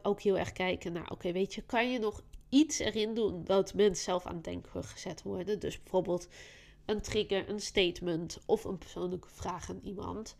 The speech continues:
Van, "Hey, weet je, hoe goed heb jij je personal branding op orde?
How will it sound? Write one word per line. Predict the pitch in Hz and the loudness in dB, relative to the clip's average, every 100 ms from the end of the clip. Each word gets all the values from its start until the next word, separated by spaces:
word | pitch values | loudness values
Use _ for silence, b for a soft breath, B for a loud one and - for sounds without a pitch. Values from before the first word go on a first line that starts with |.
| b b b | b b b
Van, | - 208 | -8 -4
"Hey, | 175 208 175 | 0 2 4
weet | 190 196 | 2 0
je, | 226 247 254 - - - - - | -2 -4 -6 -16 -20 -20 -20 2
hoe | 262 | 4
goed | 269 294 | 4 2
heb | 220 214 | -2 2
jij | 220 | 6
je | 208 | 6
personal | - 175 - 175 | 6 -2 0 -2
branding | 160 180 160 165 | -2 -2 -2 -2
op | 170 - - | -4 -8 -6
orde? | 180 180 170 | -6 -4 -6